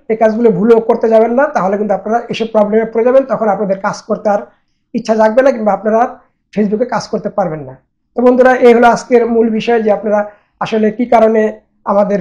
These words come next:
Facebook-টা down হয়ে যায়, আমাদের ভিডিওগুলো down হয়ে যায়, reach কমে যায় এবং অনেক সময় আপলোডও Facebook বন্ধ করে দেয়। তো বন্ধুরা,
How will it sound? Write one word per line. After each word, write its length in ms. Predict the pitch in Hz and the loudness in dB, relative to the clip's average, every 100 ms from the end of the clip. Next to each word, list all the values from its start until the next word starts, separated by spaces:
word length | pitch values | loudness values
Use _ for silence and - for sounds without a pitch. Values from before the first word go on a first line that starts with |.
| - | 0
Facebook-টা 480 | 208 202 208 - 202 196 | -2 0 -6 -2 -2 2
down 180 | 202 196 | 0 0
হয়ে 120 | 202 190 | 0 2
যায়, 140 | 208 - - | 0 -2 -8
আমাদের 240 | 180 196 190 175 | -4 -2 -2 -2
ভিডিওগুলো 340 | 202 202 208 196 | 0 0 0 0
down 160 | 190 196 | 0 2
হয়ে 120 | 190 196 | 0 2
যায়, 100 | 190 | 2
reach 160 | 190 - - | 0 -6 -8
কমে 180 | 214 202 185 | -4 -2 -2
যায় 140 | 196 - _ _ - | -2 -6 _ _ -6
এবং 120 | 190 196 | -2 -2
অনেক 140 | 214 202 | -2 -2
সময় 180 | 220 208 208 | 0 -2 0
আপলোডও 360 | 190 220 202 196 - _ _ | -2 -2 -2 -4 -6 _ _
Facebook 340 | 208 190 202 - _ _ _ _ - | -6 -4 -8 -10 _ _ _ _ -4
বন্ধ 140 | 220 220 202 | -2 0 0
করে 140 | 185 147 | 0 -2
দেয়। 120 | 131 _ _ _ _ _ _ | -10 _ _ _ _ _ _
তো 60 | 233 | -4
বন্ধুরা, 260 | 247 247 | 0 2